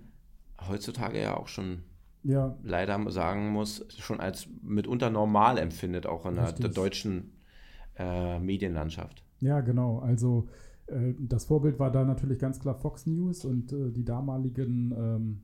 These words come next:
Speaker 2: ja, Sprecher dieses Kanals, aber wir sehen das natürlich jetzt
Speaker 1: Die sich
Speaker 2: auch
Speaker 1: in ihrer Ekelhaftigkeit
Speaker 2: in
Speaker 1: ja noch potenziert
Speaker 2: Ja, ja,
Speaker 1: haben in den
Speaker 2: genau.
Speaker 1: Jahren.
Speaker 2: Also es ist, hat eigentlich, d-, d-,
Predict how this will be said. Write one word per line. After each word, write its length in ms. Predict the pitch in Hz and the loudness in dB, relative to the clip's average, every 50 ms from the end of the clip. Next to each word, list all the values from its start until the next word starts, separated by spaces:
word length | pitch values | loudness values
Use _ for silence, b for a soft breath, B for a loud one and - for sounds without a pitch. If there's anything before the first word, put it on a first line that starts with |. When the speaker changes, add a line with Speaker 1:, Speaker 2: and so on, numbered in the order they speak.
| - - | -4 -2
Speaker 2:
ja, 280 | 101 98 95 98 98 - - - - - - - - - - 127 | 0 0 0 -2 -4 -8 -14 -20 -20 -20 -20 -18 -14 -12 -10 -10
Sprecher 680 | 131 - - - 110 139 139 - 175 165 165 156 151 - - - | -10 -6 -2 0 0 0 2 2 0 0 0 0 -2 -4 -4 -4
dieses 260 | 139 135 135 135 - | -2 -2 -4 -4 -2
Kanals, 300 | 139 139 139 135 135 - | -2 0 0 0 0 -2
aber 200 | - 117 120 110 | -2 0 0 2
wir 100 | 117 113 | 2 2
sehen 200 | 107 123 123 131 | 2 2 2 2
das 140 | 135 120 127 | 2 2 0
natürlich 360 | 127 120 - - 123 113 - | 0 0 0 0 -2 -2 0
jetzt 120 | - 117 107 | -2 -2 -2
Speaker 1:
Die 60 | 92 | -2
sich 160 | 92 110 123 | -2 -2 -2
Speaker 2:
auch 40 | 117 | 0
Speaker 1:
in 80 | 117 | 2
ihrer 260 | 113 104 95 95 - - | 2 4 4 4 2 0
Ekelhaftigkeit 640 | 107 104 - 127 117 120 117 107 104 - 110 107 - | 0 0 2 2 2 4 2 0 0 0 -2 -2 0
Speaker 2:
in 20 | |
Speaker 1:
ja 60 | 107 101 | 0 -2
noch 160 | 101 98 - - - - - - - | -2 -4 -6 -12 -18 -20 -20 -18 -12
potenziert 560 | - 120 - - 90 - - - 117 117 143 147 | -8 -6 -4 -4 -4 -4 -2 2 4 4 6 6
Speaker 2:
Ja, 60 | 139 | 4
ja, 40 | 135 | 4
Speaker 1:
haben 100 | 127 - | 4 4
in 100 | 107 107 | 4 4
den 120 | 117 123 | 4 4
Speaker 2:
genau. 140 | 120 107 - | 4 4 2
Speaker 1:
Jahren. 120 | - - | 2 0
Speaker 2:
Also 300 | - 113 113 120 113 120 | 0 0 0 2 2 2
es 120 | 110 - 165 | 2 2 0
ist, 140 | 139 - | 0 2
hat 140 | - 143 131 | 2 2 4
eigentlich, 380 | 139 135 127 131 135 120 - - | 4 2 2 2 2 0 0 -2
d-, 80 | 160 | -10
d-, 560 | 151 - - 151 151 147 143 151 147 139 - | -10 -10 -10 -14 -14 -16 -16 -16 -16 -14 -14